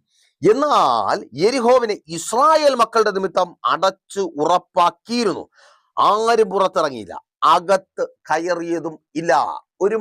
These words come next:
മതിൽ, യെരിഹോ എന്ന മതിൽ അവിടെ വ്യക്തമാക്കപ്പെട്ടിരിക്കുന്നു. ഇസ്രായേൽ മുഖാന്തരം,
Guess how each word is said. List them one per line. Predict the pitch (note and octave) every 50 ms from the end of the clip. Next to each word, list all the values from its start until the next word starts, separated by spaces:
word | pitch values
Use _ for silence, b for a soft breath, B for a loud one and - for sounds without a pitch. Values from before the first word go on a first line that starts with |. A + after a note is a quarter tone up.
| G#3+ A3+
മതിൽ, | B3+ B3 A3 B3+ A3 E3 B2 G2+ - _ _ _ _ _ G3
യെരിഹോ | A3+ B3 A#3 G#3+ D#3 E3 G3 A#3 B3 B3+ B3+ A#3+ A3+ G3 E3 - - _ _ C3 D#3+
എന്ന | F3 F#3 F3+ F3 D#3+ - _ - C3 C3+ C#3+
മതിൽ | D#3 D3+ C3+ A#2+ G#2+ - -
അവിടെ | - - D4 C#4+ A3 C#3+ B2+ B2+ E3 A4 A4 _ b b b b b - A#2+
വ്യക്തമാക്കപ്പെട്ടിരിക്കുന്നു. | F3 A3 A3 - _ _ _ _ D4 C#4 C4 C4 B3+ B3 B3 _ A3+ G#3+ A3 G3+ F3+ - F3 D#3+ D3+ C#3 D3 D3 B2 A#2+ B2 B2+ D3 F3+ G#3 A#3 G#3+ - _ _ _ _ _ _ _ D3 G3 A#3
ഇസ്രായേൽ | A3 - - - E3+ G3 A#3+ C#4 D4 D4 C#4+ C#4 B3+ A3+
മുഖാന്തരം, | F#3+ D3+ D#3 D3+ C#3 A#2+ A#2+ G2+